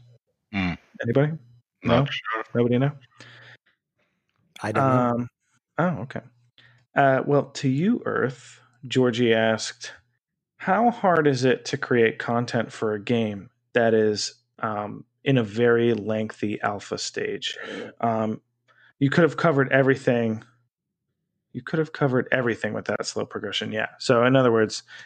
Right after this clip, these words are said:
Speaker 2: you know, with the amount of time this is taking, you could have probably covered every bit of content that the game had. So,
Speaker 3: Right,
Speaker 2: you know,
Speaker 3: right.
Speaker 2: w-, what's the challenge with alpha stage content?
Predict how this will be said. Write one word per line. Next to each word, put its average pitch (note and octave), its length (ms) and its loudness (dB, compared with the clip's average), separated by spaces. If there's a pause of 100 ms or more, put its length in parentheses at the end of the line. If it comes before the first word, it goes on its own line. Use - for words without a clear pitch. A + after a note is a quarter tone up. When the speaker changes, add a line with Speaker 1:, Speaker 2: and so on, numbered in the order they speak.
Speaker 2:
you C3 60 0
know, B2+ 120 4
with A#2 100 2
the B2+ 60 4
amount B2+ 200 4
of A#2 60 -2
time A#2+ 220 0
this A2+ 180 -2
is G#2+ 80 -6
taking, G#2 420 -2
you G#2 80 -6
could A#2+ 200 0
have - 200 -10
probably G#2+ 400 0
covered G#2 360 0
every G#2+ 240 0
bit G#2+ 200 0
of G2 80 -4
content G#2+ 440 -2
that - 120 -20
the - 60 -10
game A#2 220 -8
had. - 320 -8 (160)
So, A2 300 0
Speaker 3:
Right, A#2 380 -4 (120)
Speaker 2:
you D3 80 0
know, A2+ 120 2
Speaker 3:
right. C3 80 -6 (300)
Speaker 2:
w-, B2 180 -6 (160)
what's C#3+ 200 0
the D3+ 60 -2
challenge C#3+ 360 0
with C3+ 140 -2
alpha C3+ 220 2
stage C3 320 0
content? C3+ 420 -4